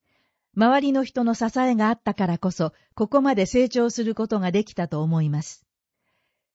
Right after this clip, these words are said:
思い出の出来事。中学二年の頃に行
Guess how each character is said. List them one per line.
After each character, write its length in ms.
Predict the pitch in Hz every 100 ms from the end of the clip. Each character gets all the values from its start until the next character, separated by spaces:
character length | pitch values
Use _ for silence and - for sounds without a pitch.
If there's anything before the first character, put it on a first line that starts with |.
| _ _ _
思 260 | 214 226 277
い 80 | 285
出 120 | 269
の 140 | 254
出 120 | 240 226
来 160 | 269
事。 380 | 233 196 - - _ _ _ _ _ _ _ _ _ -
中 240 | 285 302
学 260 | 269 254 226
二 140 | 294
年 200 | 294 240
の 100 | 196
頃 240 | - 180
に 100 | 180
行 100 | 165